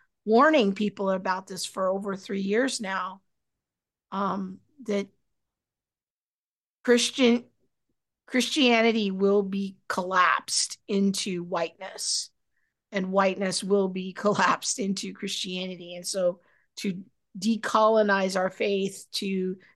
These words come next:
decolonize our culture, is to basically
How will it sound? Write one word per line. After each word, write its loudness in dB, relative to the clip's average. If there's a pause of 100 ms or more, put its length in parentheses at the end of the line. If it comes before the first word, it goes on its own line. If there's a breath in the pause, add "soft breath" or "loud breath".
(140)
decolonize 2
our -4
culture, 2
is -4
to -6 (560)
basically 2